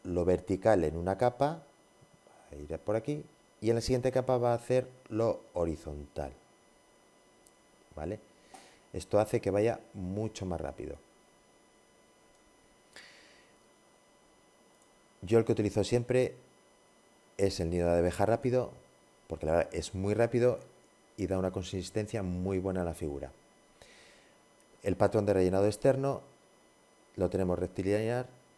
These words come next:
y concéntrico. ¿Qué es esto? Bueno, pues si vamos a la figura otra vez, vemos que este rellenado es rectilinear. ¿Vale?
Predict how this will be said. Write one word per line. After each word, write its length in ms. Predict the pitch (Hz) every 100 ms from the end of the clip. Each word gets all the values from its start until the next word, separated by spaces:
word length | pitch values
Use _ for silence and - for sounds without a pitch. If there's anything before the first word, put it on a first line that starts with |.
| -
y 100 | 104
concéntrico. 800 | 98 90 - 82 - 73 - 80 - _ _ _ _ _ _ _
¿Qué 120 | - 110
es 140 | -
esto? 320 | 76 - - - _ _ -
Bueno, 160 | - - _ _ _ _ _ _ -
pues 120 | -
si 80 | 82
vamos 280 | 78 85 82
a 40 |
la 100 | 85
figura 440 | - 95 98 95 - -
otra 260 | 101 107
vez, 200 | 117 135 131 - _ _ _ _ _ _ _ -
vemos 360 | 98 90 82 - - _ -
que 120 | 92
este 200 | 95 -
rellenado 560 | 104 110 120 120 131 - - _ _ _
es 240 | 104 120 - -
rectilinear. 1040 | - 92 98 92 - 90 82 85 87 82 71 - - _ _ _ _ _ _ _ _ _ _ _ _ _ -
¿Vale? 160 | 78